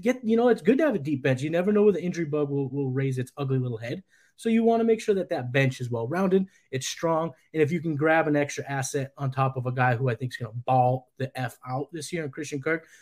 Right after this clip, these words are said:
that's something you wanna absolutely look and do so. Now, you might be asking yourself, "Do I have to trade him for receiver?" No, you don't. So here's a couple of running back targets that I like in seasonal formats. James Conner. Uh, James Conner is in a smash spot as basically the lead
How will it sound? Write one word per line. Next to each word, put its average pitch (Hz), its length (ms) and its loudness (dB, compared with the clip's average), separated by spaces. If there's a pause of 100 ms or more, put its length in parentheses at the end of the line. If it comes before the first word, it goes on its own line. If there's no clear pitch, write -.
(100)
that's 131 200 2
something 131 260 2
you 123 80 4
wanna 120 220 0
absolutely 123 400 -2
look 131 180 0
and 113 140 -6
do 131 100 2
so. 127 320 2 (300)
Now, 175 100 6
you 180 140 10
might 175 160 12
be 165 80 10
asking 160 260 8
yourself, 147 300 4 (360)
"Do 151 120 6
I 135 80 8
have 143 320 0
to 156 80 -10
trade 151 240 0
him 151 80 -6
for 139 100 -6
receiver?" 185 320 0
No, 180 240 -2 (320)
you 165 140 -6
don't. 143 240 0 (280)
So 175 180 0
here's 175 200 6
a - 40 -12
couple 175 280 0
of 139 220 0
running 151 240 -2
back 135 240 2
targets 127 380 -2
that 127 120 0
I 120 80 0
like 120 260 -2
in 123 60 -6
seasonal 120 400 -4
formats. 131 540 0 (500)
James 147 320 4
Conner. 147 480 -2 (460)
Uh, 143 240 4 (180)
James 170 320 2
Conner 170 380 4
is 147 600 2 (340)
in 165 140 -2
a 165 40 2
smash 156 380 2
spot 131 340 0
as 135 260 0
basically 147 540 4
the 143 140 6
lead 143 360 2